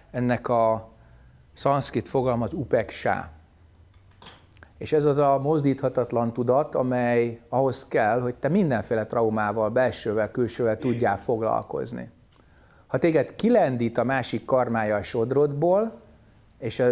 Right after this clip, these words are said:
valaki sokkolódik, mert éppen nem tud kijönni a drámai szerepből, akkor te is sokkolódsz. Így nem tudsz segíteni. Ha közömbös maradsz, és nem érdekel, akkor se tudsz segíteni.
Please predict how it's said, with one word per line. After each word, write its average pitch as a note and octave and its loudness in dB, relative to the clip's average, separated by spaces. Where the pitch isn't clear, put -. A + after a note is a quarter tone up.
valaki C3+ 0
sokkolódik, C#3+ 0
mert A#2+ -2
éppen C3+ 0
nem C3+ 0
tud A#2 -4
kijönni B2 0
a A#2 -2
drámai A2+ 0
szerepből, B2 -2
akkor E3 0
te G3 2
is C3+ 0
sokkolódsz. G2+ -2
Így C#3+ 2
nem D#3+ 2
tudsz B2 0
segíteni. G#2+ -4
Ha A#2+ -4
közömbös D3+ 0
maradsz, A#2+ 0
és - -12
nem D3 0
érdekel, A2 -2
akkor A#2+ 0
se G#2 -4
tudsz G#2 -10
segíteni. - -10